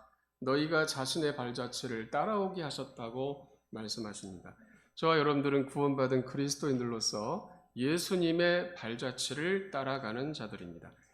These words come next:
이 길은 성령님께서 인도해 주시는 길입니다. 우리가 어떤 상황에서 어떻게 대처할 것인지, 어, 우리가 주님의, 우리 자신의 지혜로 주님의 뜻대로 정확하게 판단해서 대처한다라는 것은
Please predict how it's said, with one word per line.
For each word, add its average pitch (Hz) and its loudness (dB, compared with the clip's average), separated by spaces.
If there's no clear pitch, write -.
이 190 4
길은 160 2
성령님께서 196 4
인도해 135 2
주시는 131 -2
길입니다. 101 -8
우리가 170 8
어떤 190 8
상황에서 190 4
어떻게 208 -2
대처할 151 0
것인지, 107 -6
어, 117 -6
우리가 135 0
주님의, 175 2
우리 202 0
자신의 208 4
지혜로 165 0
주님의 156 0
뜻대로 160 -4
정확하게 190 -4
판단해서 180 0
대처한다라는 135 -2
것은 117 -2